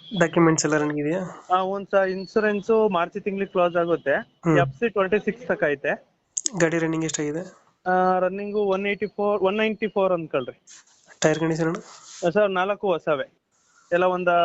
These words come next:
Speaker 2: ಸೆವೆಂಟಿ ಫೈವ್ ಇಂದ ಏಯ್ಟಿ.
Speaker 1: ಎಷ್ಟು ಬರುತ್ತೆ ಮೈಲೇಜ್ ಗಾಡಿ ಇದು?
Speaker 2: ಸರ್, ಮೈಲೇಜ್ ಇಪ್ಪತ್ತರ ಮಗ್ಲು ಐತೆ ಸರ್.
Speaker 1: ಇಪ್ಪತ್ತರ ಮೇಲೆ ಕೊಡ್ತದ?
Speaker 2: ಹ್ಞೂ ಸರ್.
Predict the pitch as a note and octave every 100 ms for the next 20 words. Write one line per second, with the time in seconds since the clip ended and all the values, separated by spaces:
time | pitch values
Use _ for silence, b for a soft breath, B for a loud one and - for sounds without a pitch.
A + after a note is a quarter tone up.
0 | E3+ E3 E3+ E3 F#3 F#3+ G3 F#3 F#3 G3+
1 | F3+ D3+ D3+ D3+ _ _ B B B B
2 | _ - E3+ E3 E3+ E3+ E3 D#3+ D#3+ D#3
3 | D#3 D#3+ F#3 - _ F#3 F#3 F#3 G#3 F3+
4 | E3+ G3+ G3 F#3+ F#3 E3+ F3 E3 D#3 C#3+
5 | C#3+ D#3+ - - - F3+ D3+ D3 D3 C#3
6 | C3+ B2+ C3+ - - D3+ C#3 D3